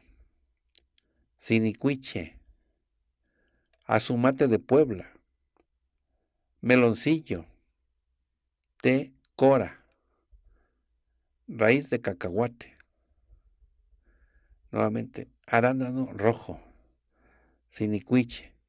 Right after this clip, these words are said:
azumate de Puebla, meloncillo, té cora, raíz de cacahuate.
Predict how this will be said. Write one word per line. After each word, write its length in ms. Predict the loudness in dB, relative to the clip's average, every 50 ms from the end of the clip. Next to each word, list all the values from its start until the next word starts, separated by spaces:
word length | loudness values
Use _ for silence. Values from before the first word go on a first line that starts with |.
| _ _ _ _ _ _ _ _ _ _ _ _ _ _ _
azumate 600 | _ 0 0 2 2 2 2 4 2 4 4 4
de 120 | 4 4 2
Puebla, 540 | 4 2 2 2 0 -2 -6 -10 -12 -16 _ _ _ _ _ _ _ _ _ _ _ _ _ _
meloncillo, 800 | 0 2 2 2 2 0 -2 -2 -2 0 0 0 -2 -6 -12 -20 _ _ _ _ _ _ _ _ _ _ _ _ _ _ _ _
té 280 | 2 2 2 2 -2 -8 _ _ _
cora, 460 | 0 2 2 2 -2 -6 -10 -16 -20 -20 _ _ _ _ _ _ _ _ _ _ _ _ -4
raíz 360 | 2 4 4 6 4 2 0
de 120 | -4 -4
cacahuate. 800 | -4 -6 -8 -6 -8 -8 -4 -2 -2 -4 -4 _ -14 -20 -20